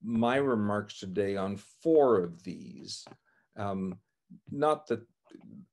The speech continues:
what I've left off, uh, is particularly insignificant, but I was trying to think of things that either were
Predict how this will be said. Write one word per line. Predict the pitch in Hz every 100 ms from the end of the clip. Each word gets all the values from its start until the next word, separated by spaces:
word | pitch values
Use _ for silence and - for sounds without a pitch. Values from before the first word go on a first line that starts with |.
| - 110
what | 107 104
I've | 95
left | 98 110 107
off, | 110 107 110 107 -
uh, | 101 98 -
is | 107 92
particularly | - - 110 107 90
insignificant, | 135 135 110 92 90 101 95 107 107
but | 104
I | 98
was | 98 98
trying | - 110 104
to |
think | 101 107 95
of | 95
things | - 107 104 101
that | 92 -
either | 107 98 101
were | 95 98 95